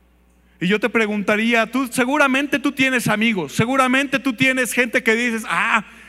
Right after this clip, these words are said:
es que este es mi amigo". Pero no hay intimidad.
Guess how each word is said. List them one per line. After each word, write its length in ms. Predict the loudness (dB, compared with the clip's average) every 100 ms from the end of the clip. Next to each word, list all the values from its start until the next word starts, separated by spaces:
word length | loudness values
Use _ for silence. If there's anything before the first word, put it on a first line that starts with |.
| -8
es 140 | -4 -2
que 80 |
este 160 | -2 0
es 80 | 0
mi 120 | 0
amigo". 440 | 0 0 -2 -6 -10 -20 -20 _ _ _ _ _ _ _ _ _ _ _ _ _ _ _ _ _ _ _ _ _ _ _ -6
Pero 160 | -2
no 60 | 0
hay 100 | 2
intimidad. 580 | 0 0 -2 -2 -4